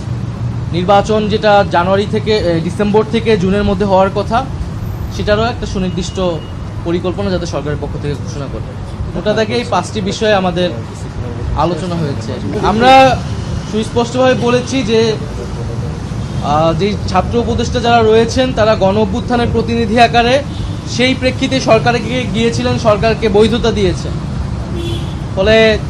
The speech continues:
তাদের সাথে কোনো রাজনৈতিক দলের বা এনসিপির যে সম্পর্ক নাই সেটা আমরা আজকে সকালের বক্তব্যে আমরা পরিষ্কার করেছি।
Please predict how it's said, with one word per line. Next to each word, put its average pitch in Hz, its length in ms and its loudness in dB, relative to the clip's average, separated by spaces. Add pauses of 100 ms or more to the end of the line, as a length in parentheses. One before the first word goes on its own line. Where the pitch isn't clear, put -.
তাদের 185 260 2
সাথে 240 340 0
কোনো 226 180 2
রাজনৈতিক 202 480 4
দলের 208 260 6
বা 196 80 4
এনসিপির 214 500 -2 (340)
যে 175 60 -8
সম্পর্ক 208 360 0
নাই 220 160 2
সেটা 208 240 2
আমরা 202 160 4
আজকে 214 160 0
সকালের 196 420 2 (160)
বক্তব্যে 196 380 0
আমরা 190 300 0
পরিষ্কার 202 380 0
করেছি। 214 360 -2